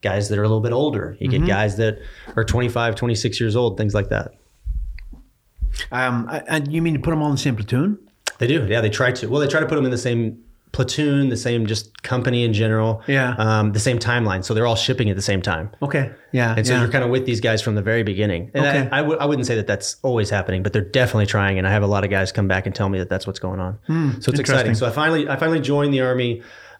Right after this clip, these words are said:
Speaker 1: um, after dragging my feet through college.
Speaker 2: Just, just tell people what an eighteen X-ray program is, just in case they don't know.
Speaker 1: Sure. So if you, you know, the, the beauty of the United States Army is if you wanna come off the streets and become a Green Beret in Special Forces, you can sign what's called an eighteen X-ray contract.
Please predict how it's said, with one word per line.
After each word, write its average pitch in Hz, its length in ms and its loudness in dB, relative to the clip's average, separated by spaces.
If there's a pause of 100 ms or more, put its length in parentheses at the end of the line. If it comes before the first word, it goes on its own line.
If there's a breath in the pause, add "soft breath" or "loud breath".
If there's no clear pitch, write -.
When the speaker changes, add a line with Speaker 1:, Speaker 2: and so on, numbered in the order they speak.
Speaker 1:
um, 107 600 2 (120)
after 123 200 0
dragging 120 260 0
my 120 100 2
feet 127 280 -2
through 117 100 0
college. 110 600 0
Speaker 2:
Just, 147 180 -2
just 170 260 0
tell 190 140 -2
people 180 200 -2
what 139 120 2
an 117 80 -2
eighteen 123 260 0
X-ray 113 300 0
program 104 400 2
is, 98 160 0
just - 200 0
in 131 60 2
case 120 160 2
they 123 80 -2
don't 104 180 0
know. 110 180 4 (100)
Speaker 1:
Sure. - 180 0
So 143 140 0
if 131 100 -2
you, 151 220 0
you 135 120 -2
know, 135 80 2
the, 120 60 0
the 110 240 -4
beauty 147 340 0
of 127 80 2
the 123 60 -2
United 123 200 0
States 123 200 -2
Army 117 240 2
is 107 140 2
if 107 100 -2
you 127 100 0
wanna 117 240 0
come 117 280 -2
off 110 160 0
the 107 60 0
streets - 600 -2
and 104 160 0
become 104 260 2
a 107 40 4
Green 104 240 2
Beret 92 320 0
in 92 80 -2
Special 98 320 -2
Forces, 95 500 -6
you 104 80 -6
can 110 140 0
sign 104 240 4
what's 104 160 0
called 107 160 2
an 101 100 2
eighteen 104 240 0
X-ray 104 320 0
contract. 98 540 -4